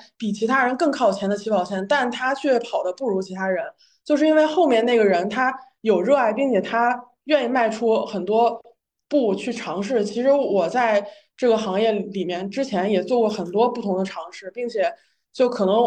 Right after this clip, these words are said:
我会很长一段时间处于，呃，来什么活儿我就需要接什么活儿，因为我要让自己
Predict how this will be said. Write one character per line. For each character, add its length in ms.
我 220
会 180
很 180
长 200
一 20
段 180
时 220
间 220
处 220
于， 160
呃， 320
来 180
什 120
么 80
活 220
儿 100
我 120
就 160
需 120
要 140
接 180
什 140
么 80
活 220
儿， 100
因 80
为 160
我 220
要 200
让 260
自 200
己 160